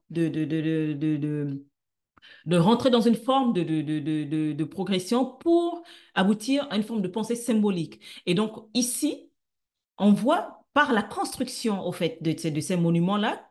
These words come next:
que, ben, il fallait être en groupe, au fait, pour pouvoir, euh, avoir un chantier. C'est comme aujourd'hui, par exemple, quand on construit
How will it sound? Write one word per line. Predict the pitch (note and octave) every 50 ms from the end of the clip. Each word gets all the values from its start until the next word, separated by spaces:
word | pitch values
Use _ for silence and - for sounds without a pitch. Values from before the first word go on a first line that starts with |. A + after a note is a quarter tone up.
| _
que, | - D#4 E4+ F#4+ D#4
ben, | G#3+ G#3+ E3+ -
il | A#3 A#3+
fallait | - E3+ E3 F#3+ G3 F3+ - -
être | G#3 G#3 - F3+
en | E3 E3+
groupe, | E3 - D#4 E4+ -
au | B3+
fait, | - - D#3+ C#3 C3+ - - _ - - _ _ _
pour | - B3 A#3+
pouvoir, | B3 A3 G#3 F#3 F3 G3 G#3 A3 B3+ D#4 E4 - - - - _ _ -
euh, | E3+ E3 E3 E3 E3 E3
avoir | - F#3 F3 F#3+ B3+ B3+ -
un | - B3+
chantier. | A#3+ - C4 B3+ B3 - F#3+ F#3+ G3+
C'est | - - -
comme | - E4+ F#4
aujourd'hui, | B3 A#3+ A#3+ F3 F3+ G#3+ C#4+ D#4
par | - - F3
exemple, | E3+ G#3 A#3+ A#3+
quand | - - G3
on |
construit | F3+ - F#3+ F3 - - - A3 G3+ F#3 -